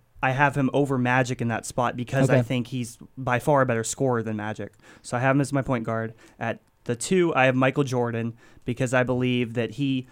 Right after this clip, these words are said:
Speaker 1: he's at least one of the best two players of all time. You know, we could have these LeBron, M J
Speaker 2: Mm-hmm.
Speaker 1: debates. Either
Speaker 2: He's the
Speaker 1: way,
Speaker 2: second best player of all time. I,
Speaker 1: either
Speaker 2: I just
Speaker 1: way,
Speaker 2: want that clarified.
Speaker 1: uh, regardless, they are the two best. So you have to have both of those. If you
Speaker 2: Yep.
Speaker 1: don't have both of those players, I think your list is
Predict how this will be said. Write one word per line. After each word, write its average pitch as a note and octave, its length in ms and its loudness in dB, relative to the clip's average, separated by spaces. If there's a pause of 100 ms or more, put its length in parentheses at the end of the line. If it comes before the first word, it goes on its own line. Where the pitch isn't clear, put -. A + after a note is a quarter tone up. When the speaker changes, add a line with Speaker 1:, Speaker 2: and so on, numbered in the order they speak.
(300)
Speaker 1:
he's E3 180 2
at D#3 120 4
least F3+ 240 0
one D#3 140 4
of D3 40 4
the C#3 80 4
best B2 280 0
two C#3+ 100 0
players B2+ 260 2
of A#2+ 100 -4
all A#2 160 0
time. A#2 400 -2
You A#2+ 100 0
know, A#2 180 -2
we B2 80 -4
could B2+ 100 -4
have A#2+ 140 2
these A#2+ 160 -6
LeBron, A#2 360 -2
M C3 120 6
J C#3+ 100 4
Speaker 2:
Mm-hmm. - 60 2
Speaker 1:
debates. A2+ 340 -2
Either E3+ 180 4
Speaker 2:
He's C#3 80 4
the C3+ 40 6
Speaker 1:
way, C3 80 8
Speaker 2:
second B2+ 240 4
best A#2+ 180 0
player A#2+ 160 2
of B2 100 0
all A#2 120 2
time. - 320 -4
I, D#3 60 2
Speaker 1:
either F3 180 4
Speaker 2:
I E3+ 40 8
just D#3 120 6
Speaker 1:
way, D3+ 60 8
Speaker 2:
want D3 120 6
that D3 160 4
clarified. D#3 320 6
Speaker 1:
uh, B2+ 320 6
regardless, D3 720 2
they C#3 200 4
are D3+ 100 6
the B2+ 120 -2
two - 240 0
best. A#2+ 500 -4
So - 180 -2
you B2+ 60 2
have C#3+ 180 2
to D#3 60 2
have C3 120 2
both B2 240 0
of A2 60 -14
those. G#2+ 260 -6
If A#2+ 60 -2
you B2+ 80 4
Speaker 2:
Yep. B2+ 100 4
Speaker 1:
don't D3 160 2
have C#3 180 -2
both A#2+ 180 0
of A#2+ 60 -12
those A#2 180 -2
players, A#2 400 -2
I A#2 60 -2
think A#2+ 200 -2
your A2 100 -4
list A#2 280 -4
is G#2+ 180 -12